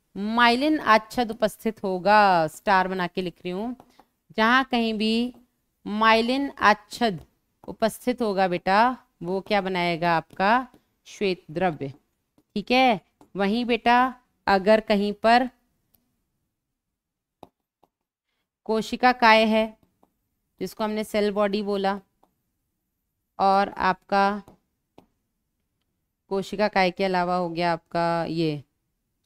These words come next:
आ, माइलिन अनाच्छद-, आच्छादित, माइलिन अनाच्छादित, ये सब बेटा मिलकर के बनाते हैं आपका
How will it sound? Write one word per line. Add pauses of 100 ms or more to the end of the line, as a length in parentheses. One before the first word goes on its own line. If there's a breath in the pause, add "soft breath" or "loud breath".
(840)
आ, (540)
माइलिन
अनाच्छद-,
आच्छादित, (800)
माइलिन (2000)
अनाच्छादित, (4000)
ये
सब
बेटा
मिलकर
के
बनाते
हैं
आपका